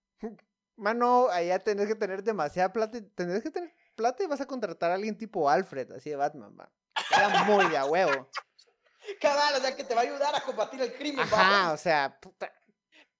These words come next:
Speaker 2: Y
Speaker 1: Y
Speaker 2: que
Speaker 1: vale,
Speaker 2: te cura la
Speaker 1: va.
Speaker 2: pierna a la familia. <laughs>
Speaker 1: Ajá, o sea, pf, supongo que
Speaker 2: No,
Speaker 1: sí, va.
Speaker 2: o sea, y ese tiene un sentido con el desarrollo de las sociedades. O sea, el,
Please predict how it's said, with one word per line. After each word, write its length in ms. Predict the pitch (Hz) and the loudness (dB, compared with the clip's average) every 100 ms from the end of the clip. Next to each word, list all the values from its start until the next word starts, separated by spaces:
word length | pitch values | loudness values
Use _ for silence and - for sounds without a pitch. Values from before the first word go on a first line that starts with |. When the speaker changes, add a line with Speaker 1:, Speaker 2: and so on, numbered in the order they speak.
| _ _ | _ _
Speaker 2:
Y 100 | 233 | -8
Speaker 1:
Y 40 | |
Speaker 2:
que 80 | 196 | 2
Speaker 1:
vale, 140 | 226 254 | 4 4
Speaker 2:
te 60 | |
cura 160 | 254 269 | 2 2
la 160 | 240 190 | 2 0
Speaker 1:
va. 80 | - _ - | -6 _ -8
Speaker 2:
pierna 280 | 247 247 | -8 -2
a 40 | 220 | 0
la 100 | 185 | 0
familia. 480 | 190 202 247 180 - - | -2 -2 -4 -4 -6 -6
<laughs> 640 | 277 - 330 - 466 453 | -6 -4 -6 -2 -4 -4
Speaker 1:
Ajá, 480 | 170 - 208 208 160 | -10 -4 -2 -2 -4
o 40 | 139 | -8
sea, 240 | 151 131 | -8 -10
pf, 200 | - - _ _ | -14 -20 _ _
supongo 440 | - 170 202 185 | -20 -14 -10 -10
que 100 | - | -2
Speaker 2:
No, 160 | 262 302 | 2 2
Speaker 1:
sí, 40 | |
va. 80 | 139 | 0
Speaker 2:
o 380 | 127 - _ _ | -10 -16 _ _
sea, 160 | 226 202 - _ _ | -2 -2 -4 _ _
y 120 | 185 | -4
ese 160 | 233 262 | -2 -4
tiene 180 | 277 294 | -10 -10
un 60 | |
sentido 300 | 277 233 285 | -10 -10 -12
con 120 | 294 262 | -8 -8
el 60 | |
desarrollo 300 | 185 - 190 | -8 -4 -2
de 60 | 233 | 0
las 120 | 233 | -2
sociedades. 500 | 170 - 466 - - | -4 -4 -4 -4 -6
O 20 | - | 2
sea, 260 | 202 135 - - _ _ - | 2 2 -2 -16 _ _ 0
el, 600 | 190 196 190 175 - | 2 4 2 0 -6